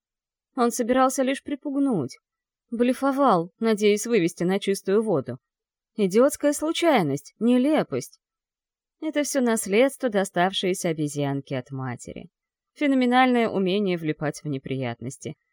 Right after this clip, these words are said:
вязнуть в них по самые любопытные ушки. Но Аврора выросла ещё более упрямой и самонадеянной. Не умела бояться, не умела просить о помощи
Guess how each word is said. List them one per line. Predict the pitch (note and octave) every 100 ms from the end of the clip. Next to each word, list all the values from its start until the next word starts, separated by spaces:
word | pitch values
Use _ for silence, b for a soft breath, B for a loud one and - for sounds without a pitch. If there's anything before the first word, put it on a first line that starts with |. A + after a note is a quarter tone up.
| _ _
вязнуть | C4 C4 C#4 C4+ G#3 F#3+
в | F3+
них | D#3+ D3+ -
по | -
самые | A3+ - D#4+ C#4 A#3+
любопытные | G#3 F3+ E3+ D#3+ D#3 C#3+ C3+
ушки. | - A#2+ - - - _ _ _ _ _ -
Но | B3 A#3
Аврора | A3+ G#3+ A#3 G#3+ G3
выросла | G3+ F#3 F#3+ F3
ещё | E3 D3 - C#3+
более | C3+ C3+ C#3+
упрямой | D3 - E3+ A3+ A#3+ E3+
и | D#3+
самонадеянной. | - D#3 C#3+ C3+ C3+ B2 A#2+ A#2+ G#2+ - _ _ _ _
Не | C4+ B3+
умела | B3 A#3+ C4 G#3+
бояться, | E3+ D3 C#3+ D#3+ - - - _ _
не | C4 A#3+
умела | A3+ B3+ A3+
просить | A3 E3 - F#3+
о | C#3
помощи | - C3+ D#3 D3 -